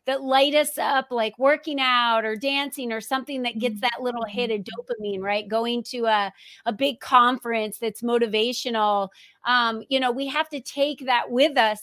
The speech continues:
Speaker 1: into the work that we do, you know, and that's how we become empowered,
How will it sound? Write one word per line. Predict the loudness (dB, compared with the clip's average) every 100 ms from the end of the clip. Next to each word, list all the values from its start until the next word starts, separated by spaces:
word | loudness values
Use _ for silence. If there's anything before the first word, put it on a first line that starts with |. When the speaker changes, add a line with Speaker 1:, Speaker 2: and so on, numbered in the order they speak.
| -4
Speaker 1:
into | -2 -2 -2 -2
the | -2
work | -2 -4
that | -2 0
we | 2
do, | 4 6 4 2 -4 _ _ _ _
you | -4
know, | 0 2 2
and | 2
that's | 2 2 0
how | -4 -4
we | -2 -4
become | -4 -8 -8 -8 -4 -2 -2 -2 -4 -8 _ _ _ -2
empowered, | -2 -2 2 4 4 2 0 -2